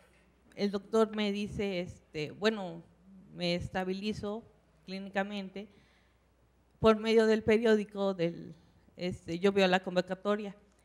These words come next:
Entonces le digo a mis papás, pues yo quiero entrar. Yo, a lo mejor igual que muchos de los televidentes, creen que, que era fácil, que, "Ay, sí, sí puedo", ¿no?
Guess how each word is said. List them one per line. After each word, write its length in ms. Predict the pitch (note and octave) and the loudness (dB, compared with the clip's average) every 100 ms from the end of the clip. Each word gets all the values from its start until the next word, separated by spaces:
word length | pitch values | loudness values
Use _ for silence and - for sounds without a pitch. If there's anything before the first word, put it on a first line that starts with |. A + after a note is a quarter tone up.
| _ - | _ -12
Entonces 540 | G#3 G#3 G#3+ G3+ G#3 | -10 -8 -8 -6 -2
le 120 | G3 | -2
digo 180 | G3 F#3+ | -2 -4
a 40 | |
mis 140 | F#3 F#3+ | -8 -6
papás, 420 | F#3 F#3+ G#3 A3 - | -8 -6 -6 -8 -10
pues 140 | E3+ | -10
yo 160 | F#3 F3 | -8 -6
quiero 200 | G3 F3+ | -4 -2
entrar. 580 | F3+ F3+ F#3 G#3 A3 - _ _ _ _ _ _ _ _ _ _ _ _ _ _ | -2 -2 -2 0 -2 -12 _ _ _ _ _ _ _ _ _ _ _ _ _ _
Yo, 360 | G3+ G#3+ A#3+ A3+ A#3 - - | 0 8 8 8 2 -2 -6
a 180 | G3+ G#3+ | 0 2
lo 140 | G#3+ | 2
mejor 260 | G#3+ G#3 A3 | -2 -2 -2
igual 320 | G#3+ G#3+ G#3 | 0 -2 0
que 400 | G#3 F#3 F3 E3+ | -2 0 0 -4
muchos 440 | G3+ G3 G3 G#3 F#3 | -12 -10 -4 -2 0
de 120 | E3 | -2
los 300 | D3+ C#3+ D#3 - - - _ _ _ _ | -4 -10 -10 -10 -12 -16 _ _ _ _
televidentes, 800 | F#3+ G3 F#3 G3 G3+ F#3+ F3+ F3+ | -8 -4 -2 0 0 -2 -8 -12
creen 220 | D#3+ E3 | -12 -14
que, 380 | F3 E3+ A#2 - - _ _ _ - | -12 -12 -12 -14 -20 _ _ _ -6
que 80 | F#3+ | 0
era 140 | F#3+ | 0
fácil, 600 | F#3+ A3 G3+ G#3 G#3+ F#3 - | 0 2 2 2 -2 -10 -12
que, 200 | B2 - | -14 -4
"Ay, 320 | F3+ F3+ G3 - | -2 -2 -6 -12
sí, 320 | G#3+ G3+ G3 - _ _ - | -18 -18 -20 -20 _ _ -18
sí 80 | |
puedo", 480 | G3 - F3 E3 D3 | -12 -8 -6 -6 -10
¿no? 220 | D3+ F3 | -12 -14